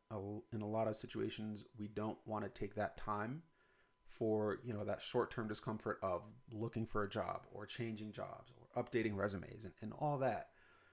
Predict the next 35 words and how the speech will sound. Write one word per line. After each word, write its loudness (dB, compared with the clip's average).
That's 0
all, 6
you 2
know, 2
short-term 0
things 0
that 2
most 0
people 0
really 0
don't -2
ever 0
wanna -2
do. 0
But 8
you 2
also 2
have 0
to -4
remember 0
that 0
if -4
you -6
can -6
pull -6
that -2
off, 8
you -4
might 2
be -2
setting 2
yourself 2
up 2
to -4
then 0